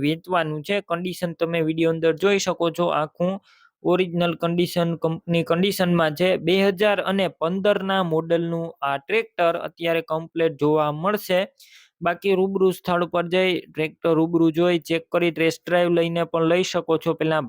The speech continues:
ભાવિનભાઈનો કોન્ટેક્ટ કરો. તેમના નંબર કઈ રીતના મેળવવા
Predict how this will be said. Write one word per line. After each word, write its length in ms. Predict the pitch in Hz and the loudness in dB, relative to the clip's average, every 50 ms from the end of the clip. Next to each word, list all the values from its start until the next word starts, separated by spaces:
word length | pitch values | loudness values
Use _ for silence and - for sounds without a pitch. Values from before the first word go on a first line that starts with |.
| 113 | -6
ભાવિનભાઈનો 640 | 110 127 147 165 165 156 135 143 151 160 165 160 156 | -4 -2 -2 0 -2 -2 -2 -2 -2 0 -2 -2 -4
કોન્ટેક્ટ 500 | 143 - 156 160 165 165 160 180 175 - | -2 -2 -4 -6 -6 -6 -6 -6 -6 -4
કરો. 300 | - 165 165 170 180 190 - _ _ _ _ - - - _ _ _ _ | -2 0 0 0 0 -2 -4 _ _ _ _ -20 -20 -20 _ _ _ _
તેમના 360 | - 180 180 185 180 180 175 175 165 | 0 2 2 2 0 0 0 0 0
નંબર 420 | 156 165 170 170 175 180 175 170 175 170 - - _ _ _ _ _ _ _ _ - | -2 -2 -2 0 0 2 2 2 2 0 -2 -4 _ _ _ _ _ _ _ _ 2
કઈ 160 | 170 170 170 165 | 2 4 4 2
રીતના 380 | 170 170 _ - 160 156 156 147 139 143 | 0 0 _ -4 -2 -2 -2 -2 -2 -2
મેળવવા 380 | 151 165 165 170 165 165 160 | 0 2 2 2 2 2 2